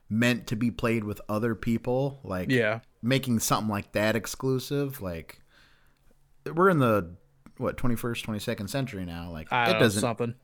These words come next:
Speaker 1: it doesn't need to be like that.
Speaker 2: I'm gonna
Speaker 1: We
Speaker 2: quote
Speaker 1: have the
Speaker 2: Heather,
Speaker 1: technology.
Speaker 2: I'm gonna quote Heather, "Time's a construct."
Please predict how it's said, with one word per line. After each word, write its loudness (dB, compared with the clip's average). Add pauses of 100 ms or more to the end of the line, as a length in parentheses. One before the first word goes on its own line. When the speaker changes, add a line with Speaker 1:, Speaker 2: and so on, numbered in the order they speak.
(400)
Speaker 1:
it 2
doesn't 8
need -2
to -10
be -6
like -8
that. -10 (240)
Speaker 2:
I'm -2
gonna 4
Speaker 1:
We 6
Speaker 2:
quote 8
Speaker 1:
have 8
the 6
Speaker 2:
Heather, 8
Speaker 1:
technology. 2 (240)
Speaker 2:
I'm 6
gonna 6
quote 6
Heather, 6
"Time's 0
a -6
construct." -6